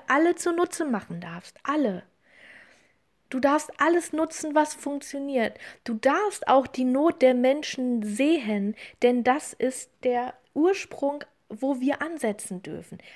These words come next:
Aber nicht, um massenhaft Geld zu schaufeln, um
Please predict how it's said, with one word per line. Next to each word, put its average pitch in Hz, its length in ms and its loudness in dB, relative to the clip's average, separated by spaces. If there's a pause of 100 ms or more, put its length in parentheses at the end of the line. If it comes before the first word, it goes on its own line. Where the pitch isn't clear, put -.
(100)
Aber 214 240 2
nicht, 277 380 -2 (160)
um 269 300 0 (180)
massenhaft 277 800 -6
Geld 294 320 -6
zu 214 160 -12
schaufeln, 175 720 -12 (480)
um 285 320 2